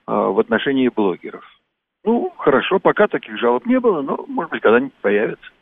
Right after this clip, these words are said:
Так что вот это одно направление. А второе направление — это вмешательство государства. Но здесь есть большая-большая опасность. Потому что, если вы помните, государство уже у нас один раз Telegram запрещало. Чем это кончилось?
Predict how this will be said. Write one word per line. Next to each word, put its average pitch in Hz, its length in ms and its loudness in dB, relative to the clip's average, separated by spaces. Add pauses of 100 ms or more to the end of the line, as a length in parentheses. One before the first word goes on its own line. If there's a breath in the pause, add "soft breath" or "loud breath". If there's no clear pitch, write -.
(520 soft breath)
Так 175 180 4
что 226 100 -2
вот 220 140 0 (120)
это 180 460 0
одно 120 240 -2
направление. 90 640 -12 (400 loud breath)
А 110 160 4
второе 220 380 2
направление — 214 680 -2
это 202 140 -6
вмешательство 170 540 -8
государства. 139 680 -8
Но 139 360 -2
здесь 233 240 -4 (240)
есть 202 240 -4
большая-большая 151 840 0
опасность. - 680 -4 (520)
Потому 143 220 0
что, 156 140 -4
если 165 260 0
вы 160 100 2
помните, 208 580 2
государство 170 600 -4
уже 151 260 0
у 170 80 0
нас 160 220 -2
один 151 260 0
раз 165 220 0 (100)
Telegram 143 440 -2
запрещало. 143 600 -4 (840)
Чем 190 220 2
это 165 160 -2
кончилось? 135 580 -4